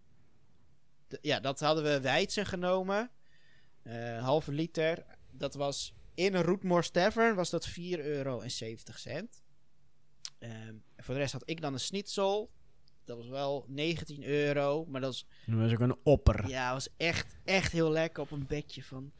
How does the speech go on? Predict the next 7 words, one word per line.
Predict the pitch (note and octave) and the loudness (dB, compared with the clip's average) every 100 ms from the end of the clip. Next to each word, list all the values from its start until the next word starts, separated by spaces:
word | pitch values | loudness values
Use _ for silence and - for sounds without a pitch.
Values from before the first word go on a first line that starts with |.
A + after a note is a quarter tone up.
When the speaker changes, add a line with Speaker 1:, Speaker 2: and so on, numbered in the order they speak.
| - - - | -18 -18 -14
Speaker 1:
gebakken | - C#3 C3 A2+ | -10 -8 -8 -8
aardappelen | G2+ B2 C3 B2 A#2+ C3 B2 A#2+ A2 | -8 -6 -6 -8 -10 -10 -10 -10 -12
en | C3 A#2 - | -12 -14 -14
helemaal | B2 B2 C3 A#2 G2+ - - - - - - | -14 -12 -10 -10 -10 -16 -20 -20 -20 -20 -20
mayonaise | C3+ E3+ C3 B2 B2 C3+ C#3+ | -16 -12 -10 -8 -6 -6 -6
erbij | B2+ A#2+ A#2+ A#2 A#2+ B2 - | -8 -8 -8 -6 -6 -8 -10
en, | A#2 A2 | -10 -12